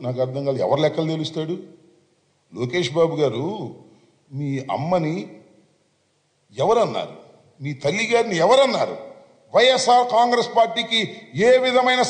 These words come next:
సంబంధము లేదు. అన్నామనేటువంటి మాటలు మాట్లాడి మమ్మల్ని ఆపాసపాలు చేయాలనేటువంటి ప్రయత్నం చేస్తుంది. నాకు చెప్పమంటున్నాను, ఎక్కడ, ఎప్పుడు, ఎలా అన్నాం? నేనన్నానా?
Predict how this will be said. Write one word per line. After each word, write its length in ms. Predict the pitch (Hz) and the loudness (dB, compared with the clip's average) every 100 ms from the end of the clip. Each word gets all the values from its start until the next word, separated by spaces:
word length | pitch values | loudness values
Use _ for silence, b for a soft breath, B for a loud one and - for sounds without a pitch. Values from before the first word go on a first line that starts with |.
| 233 | 2
సంబంధము 440 | 233 240 240 233 220 | 4 2 4 4 4
లేదు. 280 | 233 220 233 233 196 135 - - - - - _ 101 | 4 6 6 6 4 2 -4 -12 -18 -20 -20 _ -2
అన్నామనేటువంటి 880 | 170 208 208 202 196 190 180 175 180 143 | 2 4 6 6 2 0 0 -2 -2 0
మాటలు 360 | 165 208 214 202 160 170 | 2 4 2 0 2 2
మాట్లాడి 480 | 240 269 262 240 190 139 - - - - | 2 4 4 4 0 -2 -10 -18 -20 -2
మమ్మల్ని 340 | 156 196 202 190 196 | 2 4 4 4 2
ఆపాసపాలు 640 | 196 233 233 - 214 208 208 | 4 4 4 2 2 2 0
చేయాలనేటువంటి 760 | 202 208 196 196 196 190 190 190 | 4 4 4 0 -2 0 0 2
ప్రయత్నం 360 | 180 180 180 175 | 2 2 -2 -4
చేస్తుంది. 300 | 175 - 175 165 | -6 -4 -4 -4
నాకు 120 | - | -2
చెప్పమంటున్నాను, 640 | 190 190 262 202 127 98 78 - - _ _ | -2 0 -2 -2 -4 -4 -8 -18 -20 _ _
ఎక్కడ, 300 | 170 175 220 190 202 | -2 0 2 4 2
ఎప్పుడు, 220 | 208 208 202 | 2 2 4
ఎలా 120 | 277 277 | 4 4
అన్నాం? 240 | 240 165 107 - - - - | 4 2 0 -6 -18 -20 -10
నేనన్నానా? 500 | 143 202 214 220 247 | -2 0 2 2 2